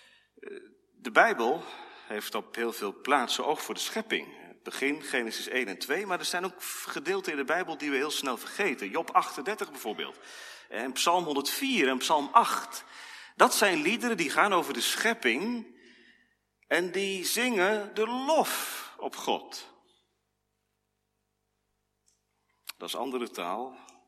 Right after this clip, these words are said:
dan de dikke pillen die vandaag verschijnen over schepping in relatie tot evolutie. Theologische discussies zijn prima.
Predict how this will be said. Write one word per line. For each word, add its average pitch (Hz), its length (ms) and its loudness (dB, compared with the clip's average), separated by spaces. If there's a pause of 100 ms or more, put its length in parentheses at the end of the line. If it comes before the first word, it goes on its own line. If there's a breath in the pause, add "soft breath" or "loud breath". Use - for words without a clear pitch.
(1040 soft breath)
dan 87 140 -18
de 90 100 -12
dikke 101 260 -10
pillen 110 580 -4
die 98 160 -12
vandaag 95 800 -6
verschijnen 90 880 -6
over - 260 -12
schepping 120 640 -4 (1160 loud breath)
in - 160 -14
relatie 87 500 -2
tot - 100 -20
evolutie. 113 920 -4 (2750)
Theologische 101 500 -2
discussies 117 420 -2
zijn 92 140 -8
prima. 127 500 -8